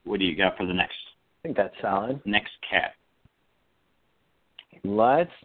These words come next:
Speaker 2: do, ooh, Best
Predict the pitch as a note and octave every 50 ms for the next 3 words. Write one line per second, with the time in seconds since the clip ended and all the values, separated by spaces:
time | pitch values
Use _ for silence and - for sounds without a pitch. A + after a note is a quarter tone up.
0 | _ _ _ - G#2+ G2 F#2 F2+ F#2 G2 G2 G2 G#2+ A#2+ C#3+ E3 F#3 - - _
1 | _ _ _ _ _ _ _ _ _ _ _ _ _ _ _ _ _ - - C3+
2 | D#3+ B2+ F#2 F2+ D#2 - - _ _ _ - _ _ _ _ _ _ - - B2+
3 | D#3+ F#3 F3+